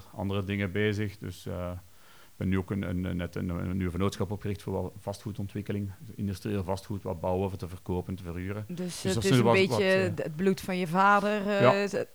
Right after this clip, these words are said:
Speaker 1: Ja, ja.
Speaker 2: dat
Speaker 1: Zo wat
Speaker 2: stroomt
Speaker 1: zaken,
Speaker 2: er wel
Speaker 1: zo, ja,
Speaker 2: doorheen.
Speaker 1: ja, klopt. Ja. Dus er zijn zo toch wel wat dingen dat, dat ik, ik, ik merk bij mezelf ook dat ik vaak als het, als ik te lang aan éénzelfde project werk, dan,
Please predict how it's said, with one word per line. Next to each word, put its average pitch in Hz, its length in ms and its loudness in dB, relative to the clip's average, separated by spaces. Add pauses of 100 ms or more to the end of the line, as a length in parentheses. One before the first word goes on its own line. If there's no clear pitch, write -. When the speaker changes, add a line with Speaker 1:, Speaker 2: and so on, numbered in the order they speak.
(120)
Speaker 1:
Ja, 104 200 0 (180)
ja. - 160 -6 (120)
Speaker 2:
dat - 120 2
Speaker 1:
Zo 156 60 4
wat 151 120 12
Speaker 2:
stroomt - 200 10
Speaker 1:
zaken, - 180 10
Speaker 2:
er 110 60 8
wel 214 180 12
Speaker 1:
zo, - 80 10
ja, - 60 10
Speaker 2:
doorheen. - 260 6
Speaker 1:
ja, - 120 -4 (380)
klopt. - 280 -6 (180)
Ja. 107 280 -2
Dus 120 180 0
er 127 80 4
zijn 139 160 8
zo 131 100 8
toch 147 140 6
wel 135 140 10
wat 127 200 10
dingen 127 220 8
dat, 123 180 8
dat 113 120 4
ik, 110 160 -2
ik, - 160 -14
ik - 140 -12
merk 139 240 6
bij 127 100 8
mezelf 123 340 8
ook 127 120 4
dat 117 100 4
ik - 60 -6
vaak 120 300 2
als 107 120 0
het, - 280 -8 (160)
als 110 120 0
ik 107 100 -6
te 110 80 -2
lang 113 220 4
aan 110 160 0
éénzelfde 110 460 2
project 110 280 0
werk, 117 220 0
dan, 107 260 -2